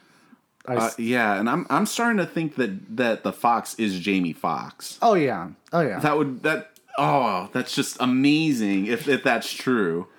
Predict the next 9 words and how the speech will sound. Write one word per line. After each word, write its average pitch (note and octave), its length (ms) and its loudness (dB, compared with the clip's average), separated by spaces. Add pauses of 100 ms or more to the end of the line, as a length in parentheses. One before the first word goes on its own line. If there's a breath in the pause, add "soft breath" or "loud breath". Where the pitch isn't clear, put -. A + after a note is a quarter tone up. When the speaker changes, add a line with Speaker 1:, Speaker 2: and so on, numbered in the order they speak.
(120 loud breath)
Speaker 1:
Here's F#3+ 340 4
a B3 60 -2
funny, F3+ 500 0 (140)
uh, G#2+ 540 0
Michelle B2 380 -2
Williams, A2+ 340 -2
Michelle G#2 280 -4
Williams F#2+ 520 -8 (120)
s-, - 380 -14